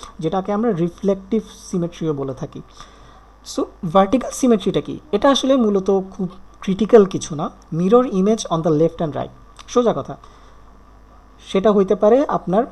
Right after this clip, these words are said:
লেফটে আপনি একটা ইমেজ রাখলেন অথবা টেক্সট রা-, রাখলেন, রাইটে সেম হয় টেক্সট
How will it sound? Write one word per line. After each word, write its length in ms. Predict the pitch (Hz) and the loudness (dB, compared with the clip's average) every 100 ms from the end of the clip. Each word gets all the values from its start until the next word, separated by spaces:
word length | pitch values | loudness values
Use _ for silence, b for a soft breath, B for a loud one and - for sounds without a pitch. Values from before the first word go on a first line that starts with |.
| - - - | -14 -20 -8
লেফটে 580 | 165 185 196 - 240 330 - - - 165 | 0 0 -2 4 4 4 -6 -20 -8 -6
আপনি 360 | - 170 175 | -2 0 0
একটা 200 | 160 185 | 0 0
ইমেজ 240 | 175 180 170 | 0 0 0
রাখলেন 320 | 180 190 208 - - | -2 -2 -4 -6 -4
অথবা 260 | 175 208 208 | -2 2 0
টেক্সট 340 | 190 185 - | 0 -2 -2
রা-, 120 | 202 - | -4 -2
রাখলেন, 460 | 160 165 165 226 294 - - - | 0 0 0 -4 -4 -16 -20 -6
রাইটে 460 | 151 160 160 214 - - | 0 2 4 0 0 -10
সেম 320 | - 165 208 - - - | -6 -4 -4 -8 -16 -2
হয় 180 | 147 185 | -2 2
টেক্সট 320 | 226 - | 0 0